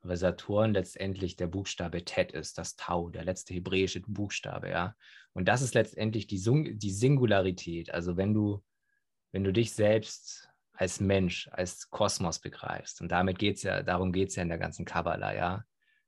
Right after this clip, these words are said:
dass du als Mensch sozusagen ein Abbild des Kosmos bist.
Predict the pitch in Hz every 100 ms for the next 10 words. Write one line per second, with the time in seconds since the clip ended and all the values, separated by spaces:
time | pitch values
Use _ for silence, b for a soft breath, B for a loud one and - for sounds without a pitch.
0 | _ - - - 113 120 104 - 95 98
1 | 120 - 101 98 92 92 95 92 - 98
2 | - 110 101 90 - - 95 - 87 -
3 | - 101 - -